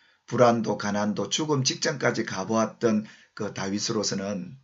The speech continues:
그가 하나님으로부터 받았던 것으로만 만족된 것이 아니라 가져가신, 도리어 하나님께서 우리에게 주시지 않는 이런 인생의 어려움을 통해서도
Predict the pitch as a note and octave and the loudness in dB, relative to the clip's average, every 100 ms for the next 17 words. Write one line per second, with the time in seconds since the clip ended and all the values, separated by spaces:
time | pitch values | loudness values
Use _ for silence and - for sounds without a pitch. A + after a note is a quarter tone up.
0 | _ _ _ _ _ _ _ _ - D#3 | _ _ _ _ _ _ _ _ 0 4
1 | C#3+ C3+ D#3 D#3 C#3+ C3+ B2+ C3 C3+ C3 | 4 4 2 2 0 0 -2 0 2 2
2 | - - B2 A#2 A2 A2+ - A2+ G#2+ G#2+ | 0 0 2 2 0 0 0 0 0 0
3 | G#2+ A2 G#2+ - G#2 F#2 F#2 F2 F2+ A2 | 0 -2 -4 -6 -6 -4 -4 -4 -2 -2
4 | F#2 F2+ - _ _ _ - _ _ _ | -2 -6 -12 _ _ _ -20 _ _ _
5 | - C3+ D#3+ D3+ B2 A2 G#2 F2+ - _ | 0 2 4 4 4 4 2 -2 -8 _
6 | _ _ _ _ - A#2 C#3 B2+ A#2 - | _ _ _ _ -2 4 8 8 8 2
7 | _ _ _ _ _ - - F3 E3 D#3+ | _ _ _ _ _ -10 -2 2 2 0
8 | C#3 C#3+ C3+ C3 C3 C3 A#2 A#2+ A#2+ C3 | 2 4 6 4 4 6 4 2 2 4
9 | B2 B2 A#2 A2 - _ _ - D3 C#3+ | 4 4 4 2 -2 _ _ -6 0 0
10 | C3+ B2+ G2+ G2 G#2+ F2+ F2+ _ _ _ | 2 2 0 0 -2 -2 -8 _ _ _
11 | _ _ - C3+ C#3 C3+ C#3 C#3 D3+ C#3+ | _ _ 0 2 2 2 2 4 4 2
12 | - F3+ E3+ D3+ B2 A2 A2 A2 G#2 G#2 | 2 4 4 4 0 -2 -2 0 0 0
13 | G#2 G2 G#2+ B2+ C3+ | -2 -2 0 0 -2